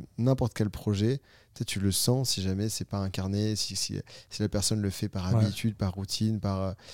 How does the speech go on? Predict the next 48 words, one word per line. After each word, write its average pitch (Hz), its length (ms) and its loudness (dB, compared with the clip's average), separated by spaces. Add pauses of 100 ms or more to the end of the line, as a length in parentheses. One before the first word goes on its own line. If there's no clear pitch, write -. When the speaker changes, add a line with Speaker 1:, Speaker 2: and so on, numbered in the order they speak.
(340)
Speaker 1:
euh, 98 600 -2 (120)
et, 113 60 -2
et, - 400 -4
et - 40 2
du 107 140 0
coup, 147 180 4
elle 101 120 6
est 92 40 4
désintéressée, 98 640 2
elle 110 140 4
le 95 60 0
fait 95 160 -2
mal, 120 180 6
en 98 80 2
fait. - 320 -6
Et, 101 60 -6
euh, 90 220 -6 (340)
et, 107 160 -2
et 127 40 2
ça 110 120 4
se - 160 2
voit 110 400 6
naturellement. 98 460 -4
C'est 101 160 -2
voué 113 280 6
à 110 40 6
l'échec, 101 320 0
en 95 40 -4
fait, 98 180 -6
un 95 60 -6
projet 98 280 -4
qui - 180 -8
n'est 98 120 -2
pas 101 160 0
incarné. 95 360 -2 (220)
Speaker 2:
Ouais. 120 60 4 (220)
Speaker 1:
Euh, 90 420 -4
et, 107 260 -2
euh, 95 380 -2 (100)
et 113 80 2
y 107 80 4
a - 20 4
rien 104 140 4
de 113 60 2
plus 113 100 -6
précieux 123 360 6
que 113 120 4
justement. 117 380 4